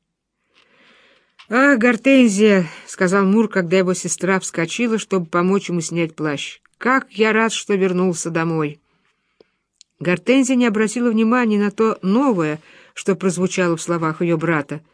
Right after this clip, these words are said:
который раньше никогда не называл лощину своим домом. Прежде Мур не чувствовал себя спокойно под защитой его стен.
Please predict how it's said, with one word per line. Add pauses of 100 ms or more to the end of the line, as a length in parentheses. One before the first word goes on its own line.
(320)
который
раньше
никогда
не
называл
лощину
своим
домом. (840)
Прежде
Мур
не
чувствовал
себя
спокойно
под
защитой
его
стен.